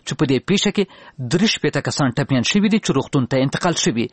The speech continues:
اور د باکو په بیناقادي سیمه کې لګېدلی دی. د آذربایجان لوی څارنوال وویل چې د لومړنیو څېړنو له مخې داسې ښکاري چې د ودانۍ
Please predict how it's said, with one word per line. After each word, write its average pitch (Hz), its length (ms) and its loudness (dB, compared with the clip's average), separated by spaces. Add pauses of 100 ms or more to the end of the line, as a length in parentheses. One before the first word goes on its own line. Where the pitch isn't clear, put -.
(400)
اور 190 240 2
د 143 160 -2
باکو 190 240 0
په 139 240 -4
بیناقادي 143 600 0
سیمه 131 180 0
کې - 140 -2
لګېدلی 127 420 0
دی. 123 100 0 (320)
د - 20 2 (120)
آذربایجان 135 480 0
لوی 151 160 2
څارنوال 151 440 2
وویل 208 240 2 (260)
چې - 100 -2
د 156 40 0 (120)
لومړنیو 156 480 4
څېړنو 135 320 2
له 127 80 2
مخې 170 280 0
داسې 196 240 0
ښکاري 135 260 0 (320)
چې - 100 -2
د 143 120 2
ودانۍ 139 320 2